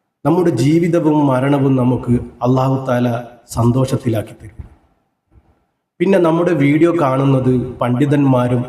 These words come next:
ആലിമീങ്ങളുമാണ്. തീർച്ചയായും മരണപ്പെട്ടവർക്കും ആ കുടുംബത്തിനും പ്രാർത്ഥന ലഭിക്കുക തന്നെ ചെയ്യും. നമുക്ക് ഒരുമിച്ച് ഇവർക്ക് വേണ്ടി ദുആ ചെയ്യാം.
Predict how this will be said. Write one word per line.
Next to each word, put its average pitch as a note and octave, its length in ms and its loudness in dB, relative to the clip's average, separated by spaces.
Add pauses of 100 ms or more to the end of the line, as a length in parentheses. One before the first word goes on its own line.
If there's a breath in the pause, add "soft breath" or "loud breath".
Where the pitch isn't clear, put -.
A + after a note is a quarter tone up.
(140)
ആലിമീങ്ങളുമാണ്. A#2 760 0 (720)
തീർച്ചയായും E3 640 2
മരണപ്പെട്ടവർക്കും C#3 1000 -2
ആ A#2+ 40 0
കുടുംബത്തിനും A#2+ 720 -2
പ്രാർത്ഥന A#2 460 -4
ലഭിക്കുക A#2 580 -4
തന്നെ A#2 180 2
ചെയ്യും. G#2+ 320 -8 (640)
നമുക്ക് F3 260 0
ഒരുമിച്ച് E3 440 2
ഇവർക്ക് D3 260 0
വേണ്ടി B2+ 520 0
ദുആ A#2+ 140 0
ചെയ്യാം. G#2+ 320 -4